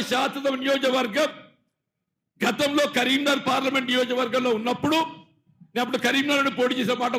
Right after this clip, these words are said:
వాస్తవం. వీళ్ళు మారిన పరిస్థితులకు అనుగుణంగా జగిత్యాలే కానీ, కోరుట్లే కానీ పునర్విభజనలో ఏదైతుందో నిజామాబాద్లో అంతర్భాగం కావడం జరిగింది.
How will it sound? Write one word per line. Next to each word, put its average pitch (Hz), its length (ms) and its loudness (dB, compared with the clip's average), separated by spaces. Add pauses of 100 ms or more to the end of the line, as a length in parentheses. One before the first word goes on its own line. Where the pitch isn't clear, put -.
వాస్తవం. 214 380 -2 (1000)
వీళ్ళు 247 160 2 (100)
మారిన 285 280 4 (120)
పరిస్థితులకు 269 440 0
అనుగుణంగా 269 500 0 (920)
జగిత్యాలే 262 500 4 (100)
కానీ, 277 200 2 (120)
కోరుట్లే 262 400 2 (100)
కానీ 277 240 0 (760)
పునర్విభజనలో 269 840 2
ఏదైతుందో 254 420 -4 (120)
నిజామాబాద్లో 269 680 0
అంతర్భాగం 220 420 -2
కావడం 208 240 -6
జరిగింది. 170 320 -12